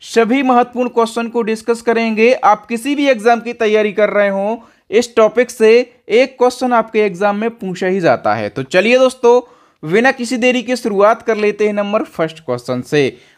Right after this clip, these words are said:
और फर्स्ट क्वेश्चन है, पहली बार भारत ने गणतंत्र दिवस कब मनाया? दोस्तों, पहली बार भारत ने गणतंत्र दिवस मनाया छब्बीस जनवरी उन्नीस सौ पचास को।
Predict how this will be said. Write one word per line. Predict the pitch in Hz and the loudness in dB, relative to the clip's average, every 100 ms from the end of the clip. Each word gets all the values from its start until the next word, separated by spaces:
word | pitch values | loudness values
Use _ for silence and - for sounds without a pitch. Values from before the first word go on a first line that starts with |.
| _ | _
और | 147 | -2
फर्स्ट | 151 180 - | 0 -2 -2
क्वेश्चन | - 214 220 226 202 | -2 -2 2 0 2
है, | 202 | -2
पहली | 202 - 208 208 233 | -4 0 2 2 2
बार | 196 185 180 185 _ _ _ | 2 4 4 0 _ _ _
भारत | 143 165 180 220 233 | -8 0 2 2 0
ने | 254 262 | -4 -4
गणतंत्र | 196 220 220 254 233 | 2 0 2 -2 -2
दिवस | 196 208 220 - | -2 -2 -4 -4
कब | 196 | -4
मनाया? | 180 143 123 117 117 104 - | -4 -4 -4 -4 -4 -4 -8
दोस्तों, | 151 160 196 | -10 -4 -6
पहली | - 165 175 180 | 2 2 4 4
बार | 185 175 | 4 2
भारत | 143 156 160 | 2 2 2
ने | 170 165 | -4 -4
गणतंत्र | 147 147 160 156 | -2 0 -2 -4
दिवस | 143 143 147 | -4 -6 -6
मनाया | 139 139 135 131 - _ _ _ | -4 -2 0 0 -2 _ _ _
छब्बीस | - 185 175 247 202 | -2 -2 2 0 2
जनवरी | 214 202 196 196 | 0 2 2 0
उन्नीस | 185 170 180 180 | -4 -4 -4 -4
सौ | |
पचास | 196 170 170 180 185 | -4 -4 2 2 2
को। | - 165 196 | 0 0 0